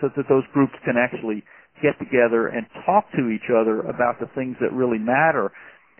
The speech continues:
Let me give you an example. Years ago, there was a, a town called Manteo,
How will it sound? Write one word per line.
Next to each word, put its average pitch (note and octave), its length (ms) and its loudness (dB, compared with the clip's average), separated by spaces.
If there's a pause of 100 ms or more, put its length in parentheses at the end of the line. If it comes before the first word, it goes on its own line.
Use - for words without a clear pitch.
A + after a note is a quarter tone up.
(160)
Let A3+ 240 2
me G3+ 80 2
give G3 160 4
you F3+ 80 0
an - 0 -
example. D3 480 2
Years D#3+ 320 4
ago, C#3 400 6
there A#2 80 2
was A2+ 160 0
a, G#2 80 0 (160)
a A2 80 -6
town B2 240 0
called A2+ 160 2
Manteo, A#2 880 2